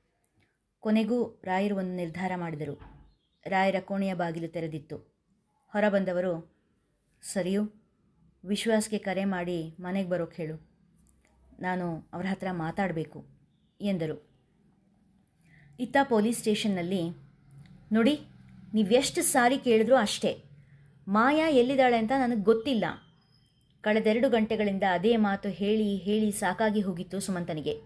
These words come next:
"ನೋಡಿ ಸುಮಂತ್, ಮಾಯಾ ಅವ್ರ ತಾಯಿ ಮಿಸ್ಸಿಂಗ್ ಕಂಪ್ಲೇಂಟ್ ಕೊಟ್ಟಿದ್ದಾರೆ, ಜೊತೆಗೆ ನಿಮ್ಮ ಮೇಲೆ ಅನುಮಾನ ಅಂತಲೂ ಹೇಳಿದ್ದಾರೆ," ಎಂದ ಪೊಲೀಸರ ಮಾತಿಗೆ, "ಮಾಯಾ ಅವ್ರ ತಾಯಿನ ನಾನು ಯಾವತ್ತೂ ಭೇಟಿ ಕೂಡ ಆಗಿಲ್ಲ,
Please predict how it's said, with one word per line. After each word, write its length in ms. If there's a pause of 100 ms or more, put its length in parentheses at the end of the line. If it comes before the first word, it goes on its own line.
(1300)
"ನೋಡಿ 240
ಸುಮಂತ್, 400 (580)
ಮಾಯಾ 420
ಅವ್ರ 200
ತಾಯಿ 320
ಮಿಸ್ಸಿಂಗ್ 420
ಕಂಪ್ಲೇಂಟ್ 380
ಕೊಟ್ಟಿದ್ದಾರೆ, 460 (720)
ಜೊತೆಗೆ 480 (220)
ನಿಮ್ಮ 260
ಮೇಲೆ 320
ಅನುಮಾನ 480
ಅಂತಲೂ 360
ಹೇಳಿದ್ದಾರೆ," 480 (680)
ಎಂದ 160 (100)
ಪೊಲೀಸರ 420
ಮಾತಿಗೆ, 480 (760)
"ಮಾಯಾ 440
ಅವ್ರ 160
ತಾಯಿನ 420
ನಾನು 240
ಯಾವತ್ತೂ 380
ಭೇಟಿ 340
ಕೂಡ 260
ಆಗಿಲ್ಲ, 320